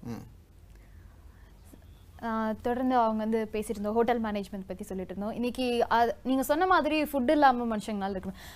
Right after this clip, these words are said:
Speaker 2: அதே மாதிரி நம்ம போடுற ட்ரெஸ், டெக்ஸ்டைல் மேனேஜ்மெண்ட், டெக்ஸ்டைல் சம்பந்தப்பட்டமான,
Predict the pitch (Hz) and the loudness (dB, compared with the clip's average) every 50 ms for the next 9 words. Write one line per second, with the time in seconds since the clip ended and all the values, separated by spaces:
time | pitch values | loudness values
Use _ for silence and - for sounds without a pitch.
0 | - - - 220 240 285 359 370 370 330 285 311 311 294 277 254 226 226 247 247 | -2 6 10 10 10 10 10 8 6 6 6 4 2 2 0 0 0 2 2 4
1 | 254 247 226 190 196 196 196 - - 214 - - - - - - - - - - | 4 4 2 2 0 0 0 0 -2 -4 -4 -6 -8 -20 -20 -20 -20 -20 -4 2
2 | - 262 262 - - - 403 392 392 381 339 269 220 208 202 202 196 185 196 190 | 2 2 2 2 0 4 6 6 6 6 4 2 0 -2 -2 -4 -4 -4 -6 -8
3 | 180 - - 226 220 - - - 330 349 370 359 349 330 262 240 233 226 214 - | -6 -6 -6 -6 -6 -4 0 2 4 4 4 4 2 0 -2 -2 -2 -2 -2 -2
4 | 208 202 214 202 208 208 208 214 | -2 -2 -2 -2 -2 -2 0 0